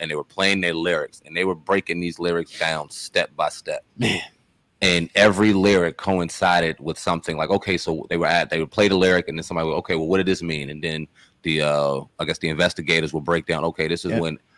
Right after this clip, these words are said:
Speaker 1: person A did this to person B, and this is what they mean by when they say slide, they went and they didn't do a drive-by, they went and killed them themselves and all this." They was breaking everything down. There weren't no fucking code words that got by 'em. There was nothing
Speaker 2: Right, right.
Speaker 1: that got by 'em. And I'm sitting there thinking to myself, like, "God damn,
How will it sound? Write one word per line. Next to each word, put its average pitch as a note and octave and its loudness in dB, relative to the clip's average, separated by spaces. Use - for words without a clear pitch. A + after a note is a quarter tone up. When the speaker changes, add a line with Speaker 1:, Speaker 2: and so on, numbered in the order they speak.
Speaker 1:
person F#2 0
A F2+ 4
did E2 0
this E2+ 0
to D2+ -12
person D#2+ -4
B, E2 -2
and D#2+ -4
this E2+ -4
is D2 -10
what E2 -6
they E2+ -2
mean E2+ -4
by D2+ 0
when D#2 -4
they D#2+ -4
say D#2+ -4
slide, E2 2
they D#2+ -4
went D#2+ -6
and D#2 -12
they E2 -2
didn't E2+ 0
do E2+ 0
a E2 0
drive-by, D#2+ 2
they D#2+ -2
went D#2 -4
and D2 -16
killed F2 0
them D#2+ -4
themselves E2 0
and D#2+ -4
all F2 2
this." F2 -4
They F2 -2
was E2+ -2
breaking G2+ 0
everything F#2+ 4
down. F2 4
There F2+ 0
weren't F#2+ 2
no F#2+ 0
fucking F#2+ 0
code G2 6
words F#2 2
that E2 -2
got F2 2
by F#2 2
'em. F2+ -2
There F2+ -2
was E2+ -8
nothing G#2+ 2
Speaker 2:
Right, B2+ 4
right. B2 4
Speaker 1:
that F2+ 4
got F2 4
by F2 4
'em. D#2+ -4
And D#2 -6
I'm E2 -8
sitting E2+ 0
there E2 0
thinking F#2+ 2
to E2 -4
myself, E2+ 0
like, D#2 -2
"God F2 4
damn, F2 0